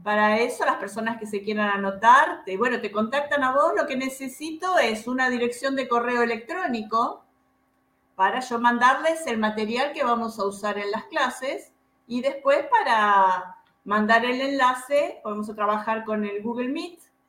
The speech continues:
mando el enlace y de ahí desde donde estén se conectan. Tengan el correo que tengan, solo con cualquier correo, este, ya pueden entrar directamente a la clase. Así que solo necesite que me manden el,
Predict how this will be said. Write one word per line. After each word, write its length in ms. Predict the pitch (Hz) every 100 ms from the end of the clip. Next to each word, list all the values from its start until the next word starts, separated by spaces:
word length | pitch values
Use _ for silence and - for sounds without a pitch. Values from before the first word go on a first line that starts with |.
| _ _ _ - _
mando 340 | 196 202 220 247
el 100 | 262
enlace 520 | 269 285 - - 415
y 20 |
de 120 | 254
ahí 160 | 226 240
desde 280 | 240 226 214
donde 220 | 208 220
estén 300 | 226 285 359
se 180 | - 196
conectan. 580 | 214 208 180 185 185 185
Tengan 380 | 262 294 294
el 100 | 247
correo 460 | 214 220 220 262 269
que 120 | 214
tengan, 460 | 208 180 175 170 180
solo 440 | - 285 285 285 -
con 260 | 226 220 214
cualquier 540 | 220 220 220 285 294
correo, 600 | 254 240 254 285 349 392 - _ _ _ _ _ _ _
este, 680 | 190 185 _ 180 170 165 165 - _ _ -
ya 440 | - 190 196 196 - _ _ _
pueden 380 | 208 208 202 196
entrar 400 | 185 190 196 190
directamente 680 | 180 185 180 185 175 175 170
a 60 |
la 160 | 165 165
clase. 320 | 160 156 160
Así 180 | 165 214
que 80 | 220
solo 300 | 247 254 254
necesite 560 | 254 254 247 269 311
que 60 | 302
me 100 | 220
manden 480 | 208 208 226 254 254
el, 500 | 196 175 165 165